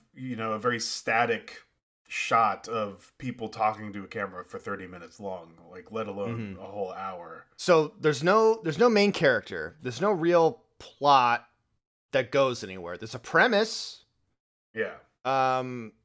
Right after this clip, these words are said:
Speaker 2: there, there just feels like there's so many things that are missing from this movie that would make it a movie.
Speaker 1: Yeah.
Speaker 2: It's, like, something else, like a,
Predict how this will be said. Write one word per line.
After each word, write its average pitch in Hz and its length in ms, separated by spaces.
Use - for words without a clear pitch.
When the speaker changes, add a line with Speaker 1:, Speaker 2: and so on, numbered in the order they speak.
Speaker 2:
there, 156 120
there 180 240
just - 240
feels 262 180
like 254 100
there's 220 120
so 233 240
many 233 160
things 214 300
that 190 100
are 160 80
missing 151 580
from 139 720
this 131 260
movie 127 380
that 113 260
would 113 160
make 117 220
it 101 80
a 98 40
movie. 95 380
Speaker 1:
Yeah. 117 80
Speaker 2:
It's, - 260
like, 117 140
something 131 440
else, 147 500
like 123 220
a, 107 180